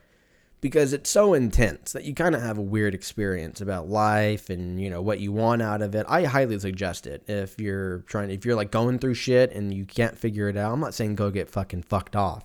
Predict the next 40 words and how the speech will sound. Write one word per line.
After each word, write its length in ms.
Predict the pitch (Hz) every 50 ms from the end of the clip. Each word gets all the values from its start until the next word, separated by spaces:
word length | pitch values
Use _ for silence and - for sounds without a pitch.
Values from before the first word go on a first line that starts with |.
| - _ -
but 280 | 110 117 107 95 - - - - - - _ - - _ _ _ -
I'll 80 | 120
tell 160 | 117 139 139 120
you 160 | 107 107 110
what, 260 | 110 110 101 87 -
every 220 | 110 113 120 131
time 240 | 120 127 123 120 110
I 140 | 101 110 117
do, 360 | 120 135 131 131 135 135 131 - - - _ _ _ _ -
man, 460 | 95 98 101 98 90 78 76 71 - _ _ _ _ _ _ _ _ _ _ _ _ _ _ _ _ _ _ _ _ _ _ -
I 140 | - 110 117
come 200 | - 113 101 98
out 180 | 95 98 98 98
of, 80 | 101 -
I 140 | 113 139 143
come 200 | - 127 117 120
out 180 | 117 117 117
of 60 | 117 113
that 160 | 110 113 113
experience 600 | 107 - - - - 107 107 107 107 104 98 -
a 100 | 95 -
totally 400 | - - 117 120 120 120 113 107
different 320 | 101 101 - - 104 101 -
person 460 | - 92 90 92 - 76 73 85 90
for 160 | - - 107
the 80 | 104 101
better. 400 | 90 104 95 87 85 85 95 - _ _ _ _ - - - - _ _ _ _ _ _ _ - -
Um, 640 | 110 113 113 110 107 104 101 98 95 95 98 - -
but 100 | 113 131
yeah, 160 | 165 170 120
apparently 380 | 101 95 - 156 185 214 208 135
this 220 | 120 117 120 117
shit 160 | - 123 -
was 160 | - 117 104 117
on, 180 | 117 120 120
f-, 240 | 117 117 - - -
or 140 | 131 147 151
it's 80 | 147
still 200 | - - 170 175
on. 280 | 208 240 247 156 101